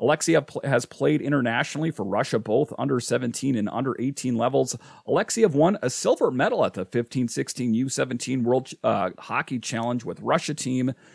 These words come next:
He also played at the twenty sixteen, uh, Ivan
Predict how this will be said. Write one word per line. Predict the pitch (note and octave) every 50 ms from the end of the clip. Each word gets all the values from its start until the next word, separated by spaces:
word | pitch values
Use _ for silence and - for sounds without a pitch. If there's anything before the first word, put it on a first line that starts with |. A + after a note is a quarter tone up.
| - - - _
He | _ - G#2+ G2
also | - G#2 A#2 D3 - - - B2
played | - - - A2 A2 A2+ A#2 C3 C3 B2 -
at | - G2+ -
the | - F#2+
twenty | - - - G2+ A#2+ C#3 E3
sixteen, | D#3 - - C3 - - - - - - A#2+ A#2 A2 A2+ A2 A2 G#2+ G#2+ _ _ _ _ _ _ _ -
uh, | - F#2 F2+ F2+ D#2+ E2+ E2 - -
Ivan | G#2 A#2 C#3+ E3 D#3 D#3+ D#3+ D#3+ D#3 D3